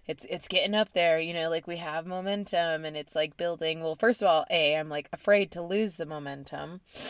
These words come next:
Um, and then B, I'm like, well, e-, everything that I'm doing in the interim is, like, you know, is this the right thing I need to be doing? And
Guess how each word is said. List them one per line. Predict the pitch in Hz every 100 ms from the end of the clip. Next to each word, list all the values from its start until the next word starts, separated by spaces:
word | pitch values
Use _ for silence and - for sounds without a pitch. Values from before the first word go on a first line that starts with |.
| - - _ - -
Um, | 196 175 156 143 139 - _ _ _ _ _ _ -
and | 185
then | 202 185
B, | 160 220 214
I'm | 185
like, | 185 175
well, | 196 202 190 -
e-, | 202 180
everything | 202 202 220 214
that | 208
I'm | 190 175
doing | 196 220 196
in | 185
the | 175
interim | 196 208 - 180 170 170
is, | 165 -
like, | 165 170 - - - _ _ _ _ _ -
you | 214
know, | 170 170
is | 175 165
this | 180 -
the | 190
right | 175 175
thing | 180 175
I | 180
need | 175 175
to |
be | 170 175
doing? | 156 151 170 196 220
And | - 165 170 160 151 135